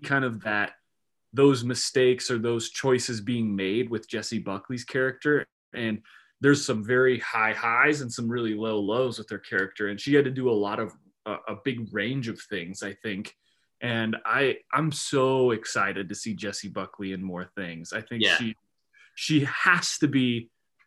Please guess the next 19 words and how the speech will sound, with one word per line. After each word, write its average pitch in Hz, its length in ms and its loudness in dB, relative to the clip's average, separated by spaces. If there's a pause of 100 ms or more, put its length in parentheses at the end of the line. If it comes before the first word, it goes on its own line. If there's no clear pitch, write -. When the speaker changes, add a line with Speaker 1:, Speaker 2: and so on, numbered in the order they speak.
(260)
Speaker 1:
one 135 200 2
of 110 220 -4
the 123 120 0
next 117 440 -4 (140)
biggest 117 380 0
actors 90 640 -6
that 95 100 -2
it, 85 140 -6 (300)
we 117 160 -6
have 85 300 -6
right 71 220 -8
now. - 260 -18 (140)
Speaker 2:
That, 135 260 2
that's 160 220 4
how 147 160 6
I 104 160 6
feel 101 340 2
too. 101 560 2
Um, 95 440 4